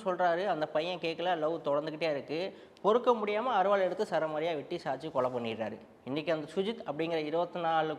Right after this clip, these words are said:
வயசு கொண்ட இளைஞர் காவல்துறை மூலமா கைது செஞ்சுட்டாங்க. குறிப்பிட்டு நம்ம சொல்லணும் அப்படின்னா,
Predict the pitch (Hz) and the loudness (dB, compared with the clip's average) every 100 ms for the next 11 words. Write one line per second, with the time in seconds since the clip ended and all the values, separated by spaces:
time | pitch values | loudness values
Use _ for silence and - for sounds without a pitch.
0 | 147 131 156 - 185 170 160 170 151 156 | -6 -4 -2 -2 -4 -4 -2 -2 -2 -2
1 | 175 202 139 - - 143 165 170 165 156 | -2 -2 -4 -8 -2 4 4 4 0 0
2 | 147 147 165 160 151 160 160 143 139 139 | -2 -4 -4 -4 -4 -6 -6 -8 -2 0
3 | 151 214 - - - - 262 285 - 277 | 0 -4 -8 -20 -18 0 2 2 0 -2
4 | 277 247 214 214 220 226 208 175 170 165 | 0 0 2 0 2 4 4 2 -2 0
5 | 208 | 0